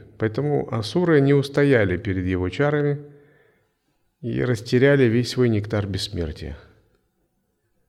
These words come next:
И у нас также исчезает сила неприятия, отвержения. Эти силы, они парные, они действуют как плюс и минус.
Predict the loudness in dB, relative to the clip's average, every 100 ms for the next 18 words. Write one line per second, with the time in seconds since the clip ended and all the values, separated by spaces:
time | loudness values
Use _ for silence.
0 | _ _ _ _ _ _ _ _ _ _
1 | _ _ _ _ 0 2 4 2 2 2
2 | 2 2 0 0 -2 0 4 6 6 4
3 | -2 2 4 4 2 0 2 2 2 0
4 | -8 -12 -14 -10 -10 -2 -2 0 0 0
5 | -2 -8 -12 -20 _ _ _ _ _ _
6 | _ _ _ _ _ _ _ _ _ _
7 | -4 -2 -2 -4 0 4 4 4 2 2
8 | 0 0 -2 -6 -6 -4 0 0 0 0
9 | 0 -4 -6 -6 -8 -18 -10 -10 -8 -4
10 | -2 -2 -2 -2 -2 -6 -10